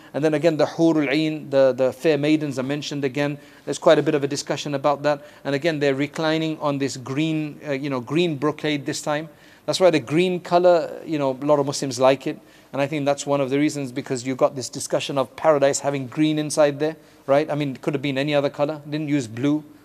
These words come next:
for example, right? It said green. And at the end, it finishes off with, "Blessed is the name of your Lord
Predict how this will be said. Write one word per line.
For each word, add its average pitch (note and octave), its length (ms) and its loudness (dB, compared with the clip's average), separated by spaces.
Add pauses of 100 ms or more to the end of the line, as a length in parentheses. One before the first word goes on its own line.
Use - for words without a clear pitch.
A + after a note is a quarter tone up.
(100)
for C#3 120 0
example, C#3+ 540 -2 (220)
right? C#3 240 -2 (300)
It C#3+ 80 -2
said C3+ 360 0 (300)
green. A#2+ 440 -4 (580)
And D3 360 -2 (140)
at E3 160 2
the E3 100 0
end, F3+ 220 -2
it D#3 100 -6
finishes F3+ 420 0
off D#3+ 180 0
with, D3+ 400 0
"Blessed E3 840 0 (380)
is C#3+ 200 -2
the D#3 120 4
name D#3 420 0
of E3+ 140 2
your F3 200 6
Lord C#3+ 460 4